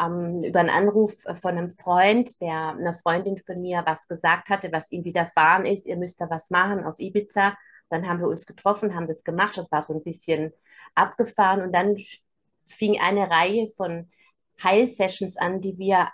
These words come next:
abgearbeitet haben. Dann ist bei dem das passiert, bei dem das, bei dem das. Und alles hat in diesen Moment geführt, zu,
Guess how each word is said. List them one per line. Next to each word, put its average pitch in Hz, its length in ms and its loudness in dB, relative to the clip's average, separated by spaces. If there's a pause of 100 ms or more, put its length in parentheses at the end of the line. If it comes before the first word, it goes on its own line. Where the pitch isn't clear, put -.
abgearbeitet 165 840 2
haben. 165 280 -2
Dann 165 120 -6
ist - 200 -10
bei 160 100 -4
dem 170 300 -6
das 190 240 4
passiert, 175 420 -6
bei 156 120 -4
dem 156 260 -6
das, 185 240 2
bei 175 100 -2
dem 180 260 -8
das. 185 240 4
Und 175 200 -10
alles 262 340 2
hat 190 160 -8
in 202 160 -8
diesen 196 240 -12
Moment 180 560 -4
geführt, 185 460 -8 (500)
zu, 185 180 -6